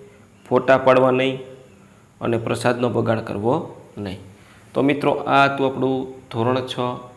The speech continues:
વિષય પ્રોજેક્ટ પ્રવૃત્તિ બુકના પ્રોજેક્ટ નંબર છનું સંપૂર્ણ સોલ્યુશન જોયું. મિત્રો, આવા જ સોલ્યુશન મેળવવા માટે આપણી ચેનલને સબસ્ક્રાઇબ કરો અને આ વીડિયો તમારા મિત્રો સાથે શેર કરો. બીજું કે મિત્રો, આપણી YouTube ચેનલ પર ધોરણ છના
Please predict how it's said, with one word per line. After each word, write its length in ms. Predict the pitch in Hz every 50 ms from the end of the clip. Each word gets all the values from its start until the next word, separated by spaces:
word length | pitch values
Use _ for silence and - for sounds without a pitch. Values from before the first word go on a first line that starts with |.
| -
વિષય 300 | 120 117 110 113 120 131
પ્રોજેક્ટ 460 | 127 127 - 123 120 113 127 123 127 -
પ્રવૃત્તિ 380 | - 123 120 117 113 117 120
બુકના 1000 | 117 110 120 127 135 135 131 - - - - - - - _ - - 127 131 123 113
પ્રોજેક્ટ 500 | - - 110 117 117 117 131 123 123 127
નંબર 260 | 123 120 117 120 113
છનું 320 | - - 123 120 117 117 117
સંપૂર્ણ 420 | - 113 110 110 - 117 117 110
સોલ્યુશન 460 | 110 113 117 113 117 113 117 123 123
જોયું. 220 | 113 123 123 127 127 - - - - - - - - - - - - -
મિત્રો, 240 | 131 127 - 139 135 135 -
આવા 180 | 127 120 127 131
જ 80 | 127 131
સોલ્યુશન 420 | - 127 120 120 117 - 120 120
મેળવવા 180 | 120 123 123 123
માટે 160 | 120 117 117
આપણી 200 | 117 113 110 113
ચેનલને 360 | 110 113 110 110 107 110 110
સબસ્ક્રાઇબ 460 | 110 - 110 101 - - - 127 131 127 -
કરો 240 | - 131 127 123 123 - - - - - - - - _ -
અને 140 | 110 117 113 113 113
આ 80 | 131 131
વીડિયો 220 | 131 131 127 123
તમારા 240 | 123 120 120 117 113
મિત્રો 280 | 110 113 110 - - 110
સાથે 400 | - - 104 101 - 110 110 113 113 - - -
શેર 300 | - - 110 107 98 -
કરો. 240 | - 87 87 87 - - - - - - - - - _ -
બીજું 240 | 127 135 135 147 139
કે 80 | - 139
મિત્રો, 340 | 135 135 135 135 139 139
આપણી 340 | 135 139 139 - - - -
YouTube 320 | - - 135 131 - - 135
ચેનલ 300 | - - 131 127 127 127
પર 140 | 127 120
ધોરણ 400 | 117 113 - 107 117 120 120 123
છના 300 | 120 - - 120 120 110